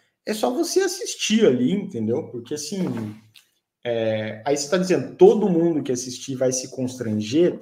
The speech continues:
Não. Mas, assim, é, vídeos, é, é, é, conteúdos como esse vão ajudar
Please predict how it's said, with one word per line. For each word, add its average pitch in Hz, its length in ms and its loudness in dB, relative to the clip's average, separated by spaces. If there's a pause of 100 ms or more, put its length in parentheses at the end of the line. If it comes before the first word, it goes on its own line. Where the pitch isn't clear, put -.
Não. 120 400 -2 (480)
Mas, - 220 -4
assim, 131 640 0 (140)
é, 110 1080 -2 (1600)
vídeos, 185 640 -4 (400)
é, 175 280 0
é, 139 260 4
é, 123 60 2
conteúdos 180 600 4
como 151 320 6
esse 135 640 4
vão 160 460 4
ajudar 208 760 0